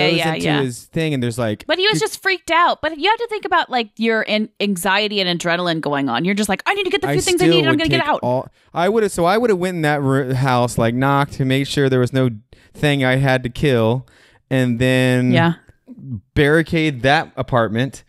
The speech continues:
Speaker 1: so I could start really finding all the stuff I need and then slowly scavenge it back to mine.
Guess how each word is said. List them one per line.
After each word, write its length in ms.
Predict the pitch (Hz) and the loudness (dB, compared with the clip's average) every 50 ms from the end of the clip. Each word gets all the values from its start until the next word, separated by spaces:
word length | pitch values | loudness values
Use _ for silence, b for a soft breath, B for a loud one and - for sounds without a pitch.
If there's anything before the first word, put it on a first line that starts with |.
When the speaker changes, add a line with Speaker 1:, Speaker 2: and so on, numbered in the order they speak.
| b b b | b b b
Speaker 1:
so 220 | - - - 120 | -10 -4 0 2
I 140 | 120 123 131 | 4 4 4
could 220 | 127 - 135 117 - | 2 0 -2 -2 -2
start 320 | - - 147 131 127 107 | -4 -4 -4 -4 -4 -4
really 600 | 117 120 131 143 147 143 143 135 131 123 127 _ _ _ _ _ | -4 0 0 2 4 4 2 2 0 -2 -6 _ _ _ _ _
finding 460 | _ - - 139 143 143 143 139 135 | _ -4 -2 0 2 2 0 0 0
all 160 | 131 131 135 | 0 0 0
the 60 | 127 127 | -2 -4
stuff 240 | - - 143 135 131 | -2 -2 -2 0 0
I 100 | 127 120 | 0 0
need 300 | 120 131 139 135 127 120 | 0 2 2 2 2 2
and 140 | 113 110 113 | 2 2 2
then 380 | 120 120 117 117 113 113 110 - | 2 2 2 0 0 -4 -6 -10
slowly 560 | - - - - 131 127 127 120 120 113 113 | -14 -8 -2 0 2 2 4 4 4 2 2
scavenge 500 | 110 - - - 135 123 123 120 120 110 | 0 -2 -2 0 2 2 2 2 0 -2
it 140 | 113 101 85 | -2 -2 0
back 260 | 113 113 113 117 - - | 0 2 2 0 0 -2
to 80 | - | -2
mine. 500 | 110 107 113 120 110 95 92 92 95 98 | 0 0 0 0 0 -2 -4 -6 -10 -12